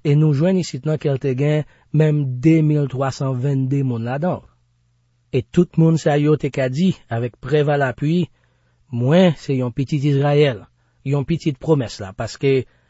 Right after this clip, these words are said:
Azgad, se te granpapa m. Gen moun jodi a ki pa fin sèten sou delivrans yo e k ap di, bon, m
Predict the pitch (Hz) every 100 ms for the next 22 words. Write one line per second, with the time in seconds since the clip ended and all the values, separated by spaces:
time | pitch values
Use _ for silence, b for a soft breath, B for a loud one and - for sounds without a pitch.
0 | _ - 120 120 123 143 151 165 110 95
1 | - _ _ - - 117 113 117 113 107
2 | 101 104 92 - _ _ _ _ _ _
3 | _ _ _ - 143 170 175 165 165 151
4 | 160 127 127 143 165 156 120 123 113 139
5 | 131 - 143 - 117 104 120 117 127 135
6 | 113 101 - 135 123 120 117 131 156 160
7 | b b b b _ 127 143 156 160 160
8 | 160 165 175 147 139